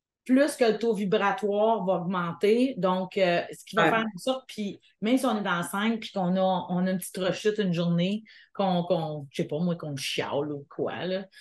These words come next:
Speaker 1: euh, on, on peut se recadrer, on peut se recadrer. Puis en fait, euh, ce que je comprends, c'est que ton énergie, en fait, l'énergie revient plus vite aussi, hein.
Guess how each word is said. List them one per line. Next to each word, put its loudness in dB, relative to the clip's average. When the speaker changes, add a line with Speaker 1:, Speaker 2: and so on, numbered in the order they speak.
Speaker 1:
euh, 2
on, 0
on -2
peut 2
se 0
recadrer, 2
on -4
peut -8
se -4
recadrer. 0
Puis -6
en 0
fait, 0
euh, 2
ce -2
que 4
je -2
comprends, 2
c'est 2
que 4
ton 4
énergie, -2
en 0
fait, 0
l'énergie 4
revient 2
plus 0
vite 0
aussi, 0
hein. 2